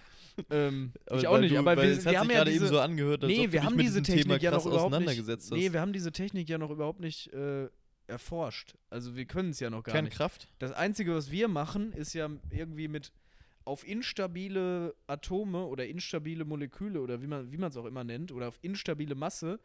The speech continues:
Speaker 2: Ja.
Speaker 1: mit mehr Neutronen schießen, damit die irgendwann, damit der Kern instabil ist und irgendwie auseinanderplumpst.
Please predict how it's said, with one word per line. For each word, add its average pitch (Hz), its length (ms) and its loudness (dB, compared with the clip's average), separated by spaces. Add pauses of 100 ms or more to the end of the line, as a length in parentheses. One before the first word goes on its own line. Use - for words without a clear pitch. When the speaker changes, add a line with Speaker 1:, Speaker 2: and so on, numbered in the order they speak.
Speaker 2:
Ja. 120 200 -4
Speaker 1:
mit 127 220 -8
mehr 185 580 -4 (400)
Neutronen 143 720 -4
schießen, 233 760 -6
damit 156 340 -6
die 160 100 -8
irgendwann, 170 400 -4
damit 156 200 -4
der 156 80 -6
Kern 175 200 -4
instabil 190 520 -4
ist 180 280 -8
und 156 160 -12
irgendwie 165 240 -4
auseinanderplumpst. 143 880 -4